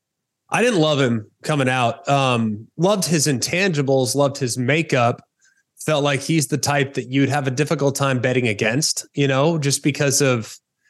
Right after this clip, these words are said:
the way he responded to adversity in college. If you look at his first two years, really wasn't that great a player. Um, good freshman year, sophomore year was a little hesitant to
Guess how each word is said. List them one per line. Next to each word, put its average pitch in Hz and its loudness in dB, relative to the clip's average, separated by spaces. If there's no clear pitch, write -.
the 139 4
way 151 4
he 156 -2
responded 143 0
to 147 0
adversity 131 0
in 131 2
college. 113 2
If 123 -2
you 208 2
look 302 0
at 311 0
his 214 2
first 165 0
two 147 2
years, 139 2
really 165 2
wasn't 151 0
that 120 -2
great 120 0
a 101 -6
player. 98 -6
Um, 120 0
good 170 0
freshman 165 0
year, 147 2
sophomore 156 0
year 147 2
was 131 2
a 139 -2
little 143 -2
hesitant 139 -2
to 135 0